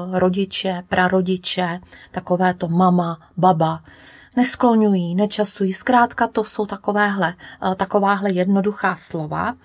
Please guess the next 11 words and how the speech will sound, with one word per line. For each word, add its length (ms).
a 100
tam 300
vlastně 380
začíná 600
ten, 380
eh, 280
ten 160
vlastní 460
vývoj 480
řeči. 540
Eh, 480